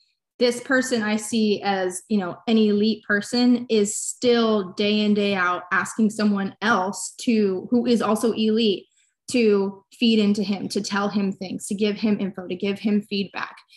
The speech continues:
And it should, I just, it should always be that way. You should always have a mentor, <clears throat> a mentor or someone in your life that can either A, call you out on your bullshit,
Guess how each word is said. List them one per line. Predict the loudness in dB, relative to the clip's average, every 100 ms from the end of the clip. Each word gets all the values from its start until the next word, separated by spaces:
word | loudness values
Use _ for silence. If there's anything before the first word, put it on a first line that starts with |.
| _ -4
And | 0 0 0 -4 -10 _ _ -4
it |
should, | 0 0 0
I | 0
just, | 0 2 0 0
it | -2
should | 0 -2
always | 0 2 2 0
be | -2 -4
that | -4 -6
way. | -10 -4
You | -4
should | -2 -2 -2
always | 0 2 2 0 -2
have | 0 0 -4 -10 _ _ _ _
a | 2
mentor, | 4 4 -2 -2 0 2 0 2
<clears throat> |
a | 2 4 4 4
mentor | 4 4 2 2 2
or | 2 2 4 2 0 -4 _ _ _ -20 -20
someone | -8 0 4 6 6
in | 6
your | 4
life | 2 2 0 0
that | -2 -4
can | -2 0
either | 0 0 0
A, | 0 0
call | 0 0
you | 2
out | 2 0
on | -4
your | -6 -2
bullshit, | 0 0 -2 0 0